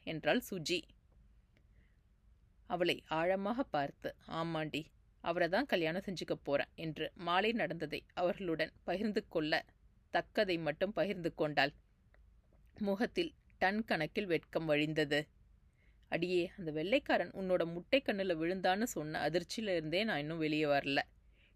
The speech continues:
இதுல நீ வெட்கப்பட்டு இன்னும் அதிர்ச்சியை கொடுக்காதடி" என்றாள் ரத்னா. "உஷ், கொஞ்சம் பேசாம இரு ரத்னா" என்ற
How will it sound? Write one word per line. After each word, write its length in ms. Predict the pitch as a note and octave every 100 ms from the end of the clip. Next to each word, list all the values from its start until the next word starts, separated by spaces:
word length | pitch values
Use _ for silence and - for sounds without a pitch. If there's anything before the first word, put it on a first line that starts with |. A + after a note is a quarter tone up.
| -
இதுல 280 | F#3 F#3+ F3+
நீ 100 | E3
வெட்கப்பட்டு 720 | E3 E3 - - - F#3 G3+
இன்னும் 320 | F3+ F#3+ G#3+ A#3
அதிர்ச்சியை 400 | D#3 F3 - F3+
கொடுக்காதடி" 640 | E3+ D#3+ - D#3+ D3+ D3 C#3+ -
என்றாள் 400 | - D3+ C#3 F3
ரத்னா. 380 | D#3+ C#3+ E3 - -
"உஷ், 220 | F#3+ - - - _
கொஞ்சம் 340 | A3 G3+ E3+
பேசாம 440 | D3+ E3+ - G3 A3+
இரு 160 | F3+
ரத்னா" 400 | D#3 D3 - D3 D3+ _
என்ற 280 | E3+ E3